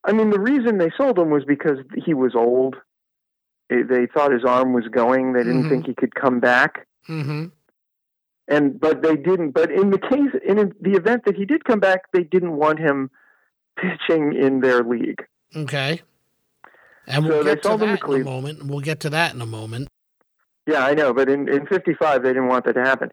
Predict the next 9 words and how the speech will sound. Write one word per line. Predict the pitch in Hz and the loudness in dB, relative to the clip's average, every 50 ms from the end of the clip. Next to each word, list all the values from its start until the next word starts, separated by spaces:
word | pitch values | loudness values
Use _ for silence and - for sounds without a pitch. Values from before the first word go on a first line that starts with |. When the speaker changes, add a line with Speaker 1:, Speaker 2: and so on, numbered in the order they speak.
| - - | -8 -6
Speaker 2:
Right. | 147 143 135 131 123 - | -4 -4 -4 -4 -2 0
Speaker 1:
He | 226 | 0
didn't, | 220 233 233 220 208 | 2 2 0 2 2
uh, | 185 151 143 151 - - - | 2 2 0 0 -4 -6 -2
Cleveland | - 269 285 254 262 277 262 247 247 | 0 0 0 2 2 2 2 2 2
had, | 247 - - - 185 180 196 226 285 302 240 302 277 262 - _ _ - - _ _ _ _ _ _ _ - | 0 0 -2 0 2 2 2 2 2 0 0 0 0 0 -2 _ _ -20 -20 _ _ _ _ _ _ _ -2
in | 165 160 156 | 0 0 2
nineteen | 156 160 165 - 180 185 214 196 180 165 | 2 0 0 0 0 0 2 0 0 0
fifty-five, | - 175 - - 160 - - 160 160 185 202 208 240 226 202 | -4 -6 -6 -6 -4 -2 0 2 2 4 4 2 2 0 0